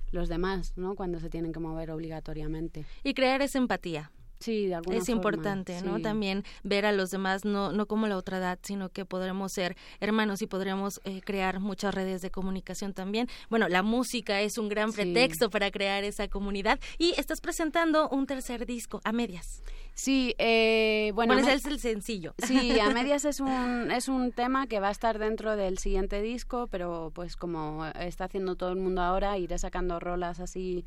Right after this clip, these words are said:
Speaker 1: cada no sé cuánto, <laughs> la verdad.
Speaker 2: Ajá.
Speaker 1: Y bueno, tendrá siete temas y estoy en ello, estoy ahora componiéndolo, ¿no? Voy a ir sacando,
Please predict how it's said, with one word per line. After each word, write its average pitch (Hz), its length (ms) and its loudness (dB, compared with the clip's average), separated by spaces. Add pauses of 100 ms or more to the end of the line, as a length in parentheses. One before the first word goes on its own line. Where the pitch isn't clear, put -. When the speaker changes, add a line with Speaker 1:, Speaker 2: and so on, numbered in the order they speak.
(460)
Speaker 1:
cada 160 400 0
no 170 120 0
sé 190 140 -8
cuánto, 233 300 0 (140)
<laughs> - 120 -6
la 185 160 0
verdad. 196 420 0
Speaker 2:
Ajá. 214 300 -4 (160)
Speaker 1:
Y 214 220 2
bueno, 220 260 6
tendrá 202 340 4
siete 214 320 0
temas 269 640 -2
y 190 500 0
estoy 180 300 0
en 208 140 2
ello, 202 200 0
estoy 185 380 -4
ahora 170 260 -4
componiéndolo, 165 720 -4
¿no? 170 200 -4
Voy 170 160 -4
a 160 100 -4
ir 160 160 -6
sacando, 156 540 -6